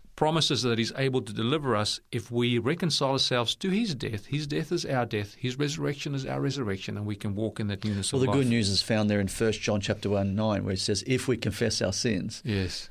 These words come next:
Speaker 2: he," that's Jesus, "is faithful to forgive our sins." So f-, there's forgiveness offered and cleanse us from all unrighteousness.
Speaker 1: Mm.
Speaker 2: There's power to cleanse us from all
Speaker 1: Amen.
Speaker 2: unrighteousness.
Speaker 1: I'm so grateful for that cleansing. Otherwise, I'll be continuously ashamed because I'll be continuously falling. But the Lord is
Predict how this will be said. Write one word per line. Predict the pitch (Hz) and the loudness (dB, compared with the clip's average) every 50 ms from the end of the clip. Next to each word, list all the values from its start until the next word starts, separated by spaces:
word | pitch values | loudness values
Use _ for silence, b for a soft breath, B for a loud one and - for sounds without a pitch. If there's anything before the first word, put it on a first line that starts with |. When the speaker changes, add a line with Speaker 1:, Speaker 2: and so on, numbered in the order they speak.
| - - - | -16 -14 -6
Speaker 2:
he," | - 139 156 165 135 117 110 117 139 - | 0 2 2 4 4 2 0 -2 -4 -4
that's | - - 107 - - | -2 -2 -2 -2 -2
Jesus, | - 117 117 113 92 90 101 - - | 0 2 2 2 2 0 -4 -4 -4
"is | - 113 98 - | -4 -2 -4 -2
faithful | - - 110 110 104 104 - 92 90 101 - B B B B B B B | 2 2 2 2 2 0 -2 -2 -2 -2 -4 B B B B B B B
to | - | -2
forgive | 107 - 107 101 117 131 127 123 | 0 0 0 0 2 2 4 4
our | 117 104 101 | 4 2 2
sins." | - - 95 92 98 107 107 113 - - - - - - - - - | 0 -2 -2 0 0 0 -2 -2 -4 -4 -6 -6 -10 -16 -20 -20 -8
So | - - 104 | -4 -2 -2
f-, | 98 - - - - | -2 -2 -4 -8 -4
there's | - 107 98 - | -2 -2 0 0
forgiveness | - 95 101 123 147 151 147 123 - - | -2 0 2 2 2 4 4 2 2 2
offered | 95 101 98 - 107 104 - b b b b b b - | 0 0 0 0 -2 -4 -4 b b b b b b 0
and | 135 151 156 156 151 143 139 139 | 2 2 4 2 2 0 -2 -6
cleanse | - - 123 127 131 135 135 104 | -6 -2 0 2 4 4 4 4
us | 110 104 104 104 - | 4 2 2 2 0
from | - 101 104 | 0 0 2
all | 104 104 | 2 2
unrighteousness. | 98 98 101 104 104 101 101 - - - 135 | 2 2 2 2 2 2 0 -2 -2 0 2
Speaker 1:
Mm. | 139 147 151 151 151 147 | 2 2 2 2 2 2
Speaker 2:
There's | 147 113 110 107 | 4 2 2 2
power | 104 - 120 123 123 117 107 98 95 117 - B B B B B B B B _ | 0 2 2 4 4 6 6 4 2 2 -2 B B B B B B B B _
to | - - 117 104 101 101 107 - - - | -2 0 2 2 2 2 0 -2 -6 -10
cleanse | - - 127 120 120 120 107 101 | -4 0 0 2 2 2 2 2
us | 98 92 101 - - | 2 2 2 -2 -4
from | - - 107 107 | -2 0 0 2
all | 107 | 2
Speaker 1:
Amen. | 104 98 95 | 2 2 2
Speaker 2:
unrighteousness. | 98 98 98 101 98 - - - - - - 95 | 2 2 2 2 0 -2 -4 -4 -4 -4 -4 -2
Speaker 1:
I'm | 117 117 | -2 0
so | - 139 131 | 0 0 0
grateful | 113 131 131 131 131 143 | 2 0 0 0 -2 -6
for | 120 120 | -4 -2
that | 123 117 - | -2 -2 0
cleansing. | - 143 127 117 110 120 | 0 0 0 0 0 0
Otherwise, | 127 123 120 131 123 123 120 117 | 0 0 0 2 2 2 2 2
I'll | 117 123 123 | 0 0 0
be | 113 127 | 0 -2
continuously | - - 123 110 - - 147 147 139 131 - - 131 | -2 -2 -2 -2 0 0 0 0 0 -2 -2 0 0
ashamed | 120 110 - - 131 127 127 113 | 0 0 0 0 0 0 0 0
because | 107 107 - 120 117 | -2 -2 -4 -2 -2
I'll | 113 101 | -2 -2
be | 117 | -4
continuously | - - 113 104 - 131 127 123 113 - 117 | -4 -4 -4 -4 -2 -2 0 -2 -2 -2 -6
falling. | - - 151 151 139 113 110 | -4 -2 -2 0 0 0 0
But | 101 110 - | 0 -2 -4
the | - - | -6 -6
Lord | - 131 127 143 160 151 | -2 0 2 2 2 2
is | 131 - | 0 -2